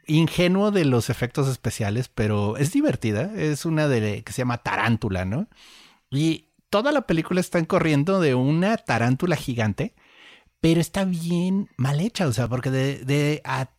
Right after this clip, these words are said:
se ve el desenfoque total, o sea, literalmente están teniendo una tarantulita de a de veras que la magnifican, la aumentan con un zoom gigante, y como la calidad de la cámara no era tan buena, pues se ve borrosa, o sea,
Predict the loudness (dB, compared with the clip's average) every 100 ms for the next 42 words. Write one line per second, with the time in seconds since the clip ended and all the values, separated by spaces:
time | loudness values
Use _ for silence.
0 | _ -6 -2 0 2 0 0 0 2 2
1 | 0 0 -2 -2 -4 -4 -2 0 0 0
2 | -2 -2 -2 0 0 -2 -2 0 0 2
3 | 2 0 0 2 2 0 0 0 2 2
4 | 2 2 0 -2 -6 -4 0 0 -2 -4
5 | -4 -4 -2 -2 -2 0 0 2 4 4
6 | 4 2 -2 -2 0 0 0 -2 -4 -6
7 | -4 -4 -2 -6 -8 _ -20 -20 -20 _
8 | -2 -2 0 0 2 2 2 2 2 2
9 | 4 2 2 2 4 4 4 2 2 0
10 | 0 -2 -2 -4 -6 -4 -4 -2 0 2
11 | 2 0 0 0 0 -2 -2 -4